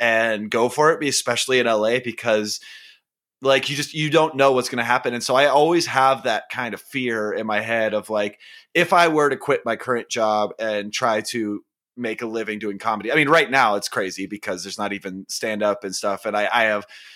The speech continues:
limited Patreon income that could help me out in the stretches. So it would be like, it's not sustainable, but it's a thing of, like, I've always had a safety net. I've never even, like, I've always had,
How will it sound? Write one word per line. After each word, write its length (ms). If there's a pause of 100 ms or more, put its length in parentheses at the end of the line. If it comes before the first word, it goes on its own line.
(340)
limited 580
Patreon 600
income 460
that 280
could 160
help 240
me 120
out 300
in 140
the 60
stretches. 540
So 140
it 80
would 60
be 100
like, 240
it's 240
not 160
sustainable, 720 (540)
but 180
it's 180
a 40
thing 200
of, 80
like, 280 (960)
I've 240
always 480
had 340
a 100
safety 400
net. 280
I've 140
never 180
even, 300
like, 260
I've 120
always 240
had, 340